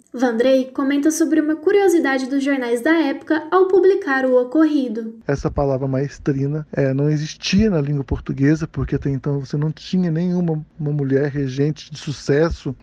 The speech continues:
Speaker 2: Então, a imprensa teve dificuldade de noticiar esse feito de Chiquinha como autora da música.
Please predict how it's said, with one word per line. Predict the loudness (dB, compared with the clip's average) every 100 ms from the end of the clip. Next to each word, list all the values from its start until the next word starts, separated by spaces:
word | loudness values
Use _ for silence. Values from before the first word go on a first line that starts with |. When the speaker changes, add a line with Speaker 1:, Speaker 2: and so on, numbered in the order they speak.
| -6
Speaker 2:
Então, | -2 0 -2 -2 -2
a | -2
imprensa | -2 -2 -2 -2 -2
teve | -4 -4
dificuldade | -8 -10 -6 -2 0 0 -2
de | -6 0
noticiar | 0 -2 -10 -4 0 2 0 -2
esse | -6 -6
feito | -4 0 2 0 -4 -4 -2 -4
de | -8
Chiquinha | -8 -12 -4 -2 -2
como | -2 -2 -2 -2 -2 -4 -4
autora | -2 -2 -2 -2 -2
da | 0 -2
música. | -2 -2 -4 -6 -12 -14